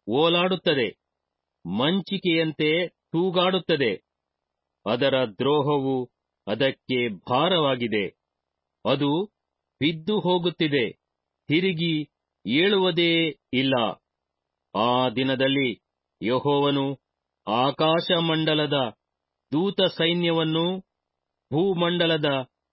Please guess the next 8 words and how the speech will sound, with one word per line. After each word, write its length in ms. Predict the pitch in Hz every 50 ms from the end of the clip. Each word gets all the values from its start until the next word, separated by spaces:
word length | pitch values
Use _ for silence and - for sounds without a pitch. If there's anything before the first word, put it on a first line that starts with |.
| _ _ -
ನೆಲದೊಡೆಯರನ್ನೂ 1080 | 90 95 117 135 151 165 170 170 151 160 160 156 160 160 156 151 156 147 147 147 143 143 147 143 - _ _ _ _ _ _ _ _
ದಂಡಿಸುವನು. 760 | - 127 127 139 143 143 131 - 143 135 135 131 127 123 117 104 - - _ _ _ _ _ _ _ _ _ _ _ _ -
ಇವರು 440 | 101 120 135 143 147 143 135 131 135 135 135 _ _ _ _ _ _ _ _ -
ಬಂದಿಗಳ 540 | 113 123 143 156 165 156 160 156 151 151 147 143 131
ಗುಂಪಿನಂತೆ 760 | 101 98 127 143 143 - 143 131 131 131 135 123 151 143 117 92 - _ _ _ _ _ _ _ _ _ _ _
ನೆಲಮಾಳಿಗೆಯೊಳಕ್ಕೆ 1300 | 92 101 120 139 160 185 202 190 180 175 175 170 175 170 165 160 160 160 156 147 143 139 - _ 143 131 123 117
ಒಟ್ಟಿಗೆ 600 | - 107 123 160 170 - - 202 175 160 165 160 160 151
ತಳ್ಳಿಸಿಕೊಂಡು, 920 | - - 151 151 160 160 160 143 - 151 - - 143 135 139 147 151